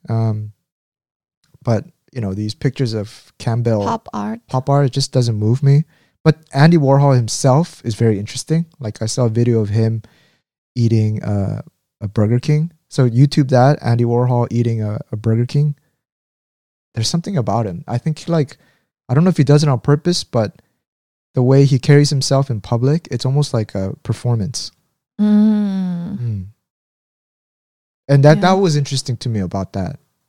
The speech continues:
Speaker 1: You could be very expressive, but I think a lot of artists like to be, uh, vague and mysterious, and he has a way of carrying himself that's, he seems almost non-human, which was very interesting to me.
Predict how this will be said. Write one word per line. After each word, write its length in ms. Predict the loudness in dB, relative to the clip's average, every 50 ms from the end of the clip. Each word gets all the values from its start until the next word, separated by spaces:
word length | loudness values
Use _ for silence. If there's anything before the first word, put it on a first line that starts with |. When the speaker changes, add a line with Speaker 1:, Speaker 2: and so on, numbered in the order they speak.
| _ _ _
Speaker 1:
You 160 | 2 2 4
could 180 | 4 4 6 6
be 100 | 6 8
very 220 | 8 8 8 6
expressive, 720 | 6 2 -2 0 2 2 2 2 2 0 0 -2 -2 -6 _
but 220 | -2 -2 -2 -2 -6 -10 _
I 120 | -8 -6
think 180 | -4 -4 -2 0
a 20 |
lot 120 | 2 2 0
of 80 | 0 0
artists 480 | 0 2 2 4 2 2 -2 -6 _ _ _ _ _ _ _
like 220 | 0 2 2 2 2
to 100 | -2 0
be, 360 | 2 2 2 2 0 -2 -4 -10 _ _ _ _ _ _ _ _ _ _ _ _ _ _ _ _ _ _ _ _ _ _ _ _ _ _ _
uh, 160 | -4 -2 -2 -2
vague 480 | 0 4 6 8 8 8 8 6 4 2
and 100 | 0 0
mysterious, 840 | 0 -2 0 0 2 4 4 4 4 2 2 0 -2 -2 -4 -4 -8 _
and 240 | -4 -2 -2 -2 -4
he 440 | -6 -8 -10 -2 2 4 6 6 8
has 200 | 6 6 4 2
a 60 | 2
way 420 | 2 4 4 4 4 4 2 -2 -4 -6 -6
of 260 | -6 -6 -6 -8 _
carrying 300 | 0 2 4 4 2 2
himself 580 | 0 -2 -4 -4 -4 -4 -4 -4 -8 -12 -20 _ _
that's, 540 | -8 -8 -8 -8 -8 -10 -12 -12 -14 -16 -18 _ _
he 160 | -18 -12 -8
seems 300 | -4 0 2 2 4 4
almost 280 | 4 4 2 2 0 0
non-human, 640 | -2 0 0 0 0 -2 0 0 0 0 0 -2 -4 _ _ _ _ _ _ _ _ _ _ _
which 120 | -14 -8 -6
was 120 | -4 -4
very 180 | -2 -2 0 -2
interesting 440 | -2 -4 -6 -10 -10 -8 -6 -8 -6
to 100 | -4 -2
me. 220 | -2 0 0 -2